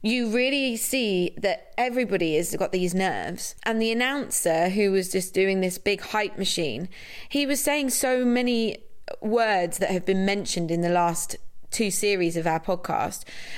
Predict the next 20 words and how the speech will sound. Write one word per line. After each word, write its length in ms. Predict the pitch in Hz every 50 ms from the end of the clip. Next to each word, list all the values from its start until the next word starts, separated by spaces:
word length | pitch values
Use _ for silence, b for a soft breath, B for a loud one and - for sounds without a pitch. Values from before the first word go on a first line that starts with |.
| B B
about 400 | - 196 208 196 180 180 - -
gratitude, 600 | 220 202 175 185 - 185 175 - - 180 180 170
about 500 | 185 185 196 185 180 170 - - - -
bravery, 720 | - 196 185 190 190 185 170 180 180 180 180 175 180 175
about 420 | 170 170 - 175 170 165 - - -
sort 160 | - 202 175
of 180 | 170 170 - - B B B B B B B B - - -
facing 440 | 240 220 208 202 - - 196 196 190
these 240 | 190 185 185 185
fears 420 | - - 220 202 196 185 185 175 180
and, 220 | 175 175 175 - -
and, 340 | 185 190 190 185 185 - - - - - - - - - - 170
and 340 | 180 196 202 196 185 - -
being 580 | 226 226 233 233 214 208 196 190 190 190 185
kind 340 | - - - 202 196 196 190
of 140 | 185 180 - - -
pushing 340 | - 262 233 - - 202 202
yourself 520 | 180 180 185 - - 175 160 160 165 170 -
to, 180 | - 202 180
like, 460 | 170 165 165 160 - - - - -